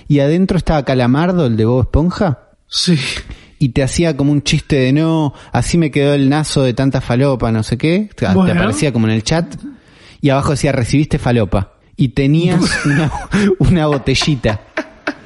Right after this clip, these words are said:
Speaker 1: ¿Entendés? Entonces salgo y digo, "¿Qué tengo?". En el, en el inventario me figura falopa, ¿viste? Entonces digo,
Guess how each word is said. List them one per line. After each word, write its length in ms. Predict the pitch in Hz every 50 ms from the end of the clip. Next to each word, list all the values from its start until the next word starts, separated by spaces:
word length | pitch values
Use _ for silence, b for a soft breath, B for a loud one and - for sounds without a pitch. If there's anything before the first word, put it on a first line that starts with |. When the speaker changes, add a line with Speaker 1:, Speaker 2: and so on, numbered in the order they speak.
| - - - -
Speaker 1:
¿Entendés? 680 | - - 127 123 135 151 175 254 302 - - - - - - -
Entonces 440 | 135 131 131 - 196 190 - 202 -
salgo 880 | - - - - 220 233 226 220 208 208 202 214 233 262 277 - - B B B B B B B B B B B B -
y 60 | 175
digo, 180 | 180 180 175 170
"¿Qué 220 | - 262 262 - - - - _
tengo?". 300 | - 196 190 214 214 208
En 160 | 170 156 143 139
el, 200 | 139 139 139 147
en 100 | 147 139
el 140 | 135 135
inventario 580 | 143 139 139 143 147 151 143 202 214 220 240 220
me 100 | 196 165
figura 280 | - - 143 147 160 147
falopa, 440 | - 147 139 147 131 110 - 101
¿viste? 300 | 98 123 160 - - 220
Entonces 520 | 143 127 127 - 208 220 - - 214 180 -
digo, 140 | - 196 190